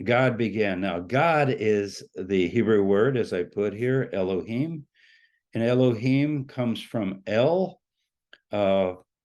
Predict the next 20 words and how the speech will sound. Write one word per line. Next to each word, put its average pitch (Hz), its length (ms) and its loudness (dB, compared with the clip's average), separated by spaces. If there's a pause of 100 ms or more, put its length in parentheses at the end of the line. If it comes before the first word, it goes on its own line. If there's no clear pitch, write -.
(240)
the, 98 380 -4 (120)
basically 127 560 2
the 110 200 0
idea 104 380 0
of 92 80 -4
a 87 100 -4
force 139 540 -2
or 110 140 0
a 90 80 -2
god. 104 400 -4
It 101 120 -4
was 92 200 -8
used 101 300 -4
in 95 120 -2
the 87 140 -2
ancient 104 360 -6
Near 85 180 -4
East 107 320 -4
for 87 180 0
deities. 101 640 -2